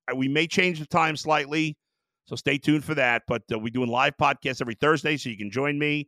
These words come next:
We'll talk Browns off season. We'll start getting into the Cavs more, and certainly to the Guardians with, with spring training starting in a few weeks. But still, even though the Browns season is over, there's a lot to talk about with this team. Extensions for Berry and Stefanski,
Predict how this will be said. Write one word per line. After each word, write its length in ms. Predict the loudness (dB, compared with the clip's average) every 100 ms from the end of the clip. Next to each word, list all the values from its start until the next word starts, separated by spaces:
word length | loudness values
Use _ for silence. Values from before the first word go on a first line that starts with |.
| _ _ _
We'll 80 | -8
talk 260 | -8 -6
Browns 300 | -4 -4 -2
off 160 | -6 -4
season. 380 | -6 -4 -4 -4
We'll 100 | -4
start 240 | -4 -4
getting 140 | -6
into 120 | -8 -12
the 80 |
Cavs 340 | -4 0 0 0
more, 120 | -4
and 100 | -4
certainly 520 | 0 0 0 -4 -6 -10 _ _ _
to 80 | -6
the 80 | 0
Guardians 720 | 6 8 6 0 -6 -8 -8
with, 260 | -8 -8 -12
with 100 | -16
spring 280 | -8 -8
training 340 | -6 -4 -4 -6
starting 320 | -4 -4 -4
in 80 | -10
a 40 |
few 200 | -8 -8
weeks. 400 | -8 -10 -16 -20 _ _ _ _ _
But 160 | -8 -8
still, 380 | 0 6 6 4
even 160 | -2 -2
though 40 |
the 80 | 0
Browns 240 | 0 0
season 300 | -4 -8 -8
is 100 | 0
over, 320 | 2 4 2 -4 _ _
there's 140 | -8
a 40 | -4
lot 260 | -2 -2
to 60 | -2
talk 240 | 0 0 0
about 240 | -2 -4
with 100 | -6
this 160 | -8 -10
team. 300 | -10 -10 -16 _ _ _ _ _ _
Extensions 520 | -12 0 0 0 -4
for 120 | -4
Berry 320 | 0 2 2 0
and 100 | -6
Stefanski, 720 | -8 -4 -4 -4 -6 -6